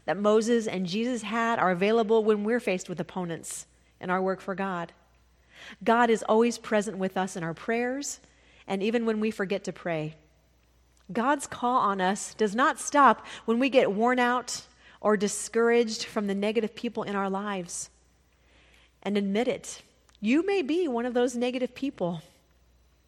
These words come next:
But don't miss in your own whining that God sends you what you need to endure in the wilderness. Our third lesson, so much of our grumbling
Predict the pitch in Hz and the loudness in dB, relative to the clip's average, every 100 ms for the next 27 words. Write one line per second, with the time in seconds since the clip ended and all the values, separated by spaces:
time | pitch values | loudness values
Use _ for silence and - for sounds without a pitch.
0 | _ _ 254 294 320 277 320 285 254 254 | _ _ -2 2 0 2 0 0 2 2
1 | 247 269 262 220 254 285 226 214 190 220 | 2 0 0 0 0 0 0 -2 0 4
2 | 240 254 254 - - - - - 349 359 | 6 4 2 -8 -20 -14 -6 0 0 4
3 | 330 269 214 214 277 269 185 151 151 - | 6 6 4 2 0 0 0 -2 -4 -12
4 | _ _ _ _ - 247 226 214 240 277 | _ _ _ _ -2 2 2 2 0 4
5 | 196 196 214 220 208 214 247 196 151 - | 4 2 0 0 0 0 0 -2 -8 -10
6 | - - _ _ _ _ _ _ _ _ | -12 -14 _ _ _ _ _ _ _ _
7 | _ _ _ _ _ _ _ _ _ _ | _ _ _ _ _ _ _ _ _ _
8 | _ _ _ _ _ _ _ _ - - | _ _ _ _ _ _ _ _ -6 -6
9 | 220 254 247 226 220 - 226 175 165 - | 0 2 4 4 0 -2 -4 -4 -6 -10
10 | - - - - 269 285 302 262 - 208 | -20 -14 -8 0 2 4 2 2 2 4
11 | 240 202 214 233 214 185 147 156 | 4 0 0 0 0 -2 -2 -6